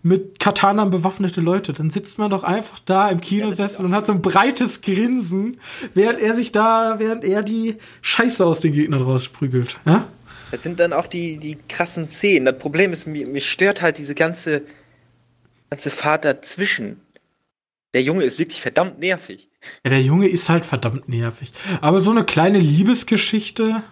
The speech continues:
Speaker 2: Ja, das ist aber auch wieder ziemlich
Speaker 1: Ja, die, ich sag ja, die Story ist halt echt flach.
Speaker 2: banal, ja.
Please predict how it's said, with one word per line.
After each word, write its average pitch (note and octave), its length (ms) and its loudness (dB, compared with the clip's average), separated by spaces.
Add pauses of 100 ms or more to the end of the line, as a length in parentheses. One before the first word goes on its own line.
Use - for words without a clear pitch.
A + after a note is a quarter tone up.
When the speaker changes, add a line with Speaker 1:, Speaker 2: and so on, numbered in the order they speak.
(1400)
Speaker 2:
Ja, A2+ 300 -2
das G#2 100 -6
ist - 40 -10
aber G#2 140 -8
auch - 140 -8
wieder G#2+ 260 -6
ziemlich - 580 -14 (280)
Speaker 1:
Ja, B2+ 60 -10 (140)
die, G#3+ 140 0
ich - 100 -4
sag B3 160 2
ja, A3+ 80 4
die D#3+ 100 2
Story G3 300 0
ist A3 200 -4
halt G#3+ 260 0
echt F#3+ 180 -6
flach. D#3 380 -6
Speaker 2:
banal, B2+ 380 -14 (160)
ja. A#2+ 240 -16